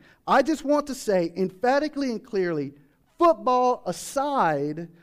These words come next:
we're all in the A C C. We're deeply committed to the A C C." Do you understand how utterly absurd that statement is? When you think of Notre Dame, what do you think of?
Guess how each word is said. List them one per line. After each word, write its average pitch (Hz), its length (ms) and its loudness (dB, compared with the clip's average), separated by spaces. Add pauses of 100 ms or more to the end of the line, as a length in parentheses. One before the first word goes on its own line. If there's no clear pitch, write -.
(160)
we're 262 300 0
all 240 400 2
in 226 720 -4 (160)
the 185 240 -4
A 190 140 0
C 190 240 -10
C. 147 480 -6 (180)
We're 214 140 0
deeply 262 500 -2
committed 175 760 -2 (240)
to 214 260 -2
the 190 120 -4 (120)
A 226 100 -2
C 226 160 -8
C." 214 240 -10
Do 156 160 -14
you 202 160 -6
understand 208 380 -8
how 180 320 -4
utterly 220 400 -2
absurd 165 640 -6
that 151 120 -4
statement 175 440 -6
is? 262 360 -8 (840)
When 220 160 2
you 311 160 4
think 330 220 -2
of 214 100 0
Notre 226 240 2
Dame, 220 220 -2
what 208 160 -2
do 208 40 -4
you 190 60 -8
think 226 280 -6
of? 113 180 -10